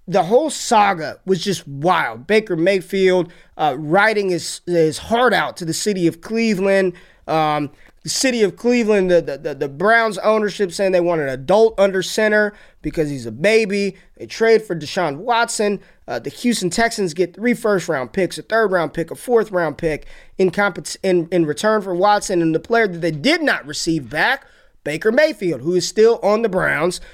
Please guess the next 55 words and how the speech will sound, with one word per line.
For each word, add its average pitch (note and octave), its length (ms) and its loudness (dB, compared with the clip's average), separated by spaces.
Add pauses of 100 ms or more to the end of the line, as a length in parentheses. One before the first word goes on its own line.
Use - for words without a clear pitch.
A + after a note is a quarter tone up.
(180)
Baker G3 300 2
requested E3 480 -2
a C#3+ 60 -10
trade. B3 340 4
The F#3+ 80 -6
Browns G#3 320 0
said, G3+ 160 2
"I G#3+ 100 2
don't G#3+ 100 0
give G3+ 120 0
a F#3+ 40 -6
shit A#3+ 260 -2
what C4+ 240 2
you G#3+ 60 -8
requested. F#3 600 0 (180)
We're A3+ 140 4
not A#3+ 180 2
doing A#3+ 220 6
anything. F3 500 2
We're, E3 220 0
we're, F#3 180 2
we're F#3 140 2
not G#3+ 180 2
trading G#3+ 360 0
you G#3 100 4
at G#3 80 6
all." G#3+ 240 4
So E3 220 -4
now F#3 460 2 (380)
it F#3+ 240 0
looks F#3 360 -2
like G3 280 2
Baker F#3 260 -2
Mayfield F#3+ 520 2
is F3 100 -2
pinned G3+ 340 0
to F#3 100 2
hold G3 180 2
the F3 60 0
clipboard F3+ 680 0 (200)
for G#3 100 0
the F3+ 80 0
guy G#3+ 240 2
that's F#3+ 180 -8
probably A#3 300 0
gonna G3 140 0
be F#3 80 -2
holding G3 260 4
the F3+ 80 -2
clipboard F#3+ 560 0
for F3+ 100 -6
Deshaun F3+ 380 0
Watson, G#3+ 400 0
Jacoby G3 380 -2
Brissett, G#3+ 560 0